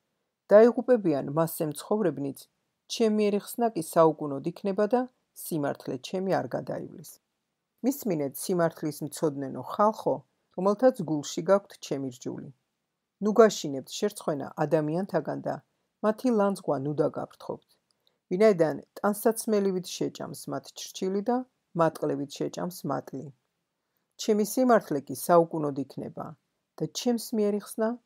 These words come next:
თაობიდან თაობაში. გაიღვიძე, გაიღვიძე, შეიმოსე ძალით მკლავო უფლისა. გაიღვიძე როგორც ძველ დროს, უძველეს თაობებში. განაშენ არ დაანაკუწე რაჰაბი და განგმირე ზღვის ურჩხული. განაშენ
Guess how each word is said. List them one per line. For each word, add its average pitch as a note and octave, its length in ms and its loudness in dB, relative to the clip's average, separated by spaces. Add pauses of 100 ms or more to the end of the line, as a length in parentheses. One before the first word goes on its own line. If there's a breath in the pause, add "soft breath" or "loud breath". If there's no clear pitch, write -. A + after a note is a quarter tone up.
თაობიდან D3 640 0
თაობაში. - 640 -8 (920)
გაიღვიძე, G3+ 680 6
გაიღვიძე, F3 680 6 (120)
შეიმოსე F3+ 640 0
ძალით C#3 400 -2
მკლავო C#3+ 480 0
უფლისა. C#3+ 480 -8 (560)
გაიღვიძე F3+ 540 6
როგორც C#3+ 420 -6
ძველ C#3+ 320 2
დროს, C3 300 -8 (500)
უძველეს D#3 540 0
თაობებში. C#3+ 600 -4 (540)
განაშენ A3 520 4
არ G#3 140 6
დაანაკუწე F3+ 720 4
რაჰაბი D#3 480 2
და C#3+ 160 -4
განგმირე C#3+ 640 -2
ზღვის D3+ 360 -6
ურჩხული. - 500 -8 (580)
განაშენ F3 480 2